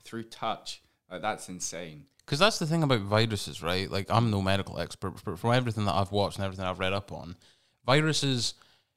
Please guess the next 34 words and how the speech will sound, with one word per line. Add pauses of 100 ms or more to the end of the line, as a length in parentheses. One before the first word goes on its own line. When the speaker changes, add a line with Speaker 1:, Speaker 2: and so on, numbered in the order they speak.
(160)
Speaker 2:
don't, (840)
they
don't
infect
you
to
kill
you.
They
infect
you
to
replicate. (760)
It's
your
immune
response (760)
because
it
recognizes
that
that
shouldn't
be
in
your
body
and
attacks
it, (100)
which
makes
you
ill,